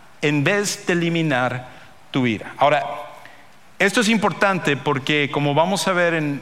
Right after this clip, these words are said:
en, en, en un momento, muchas veces nosotros podemos tener la idea de decir, "Ok, quiero llegar al punto donde ya no me enojo".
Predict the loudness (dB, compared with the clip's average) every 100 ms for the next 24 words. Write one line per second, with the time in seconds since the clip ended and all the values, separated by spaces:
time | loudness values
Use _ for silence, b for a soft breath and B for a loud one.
0 | -4 -2 -2 -4 -4 -4 -2 -2 0 0
1 | 0 -2 -2 -4 B B B B B B
2 | -20 -20 -20 -20 -20 B B 0 2 2
3 | 2 2 2 0 0 -2 -2 0 -2 -6
4 | -14 -4 0 2 0 0 0 2 2 2
5 | 2 2 2 0 0 -2 0 2 2 4
6 | 4 2 2 0 0 0 0 2 2 2
7 | 2 2 0 -2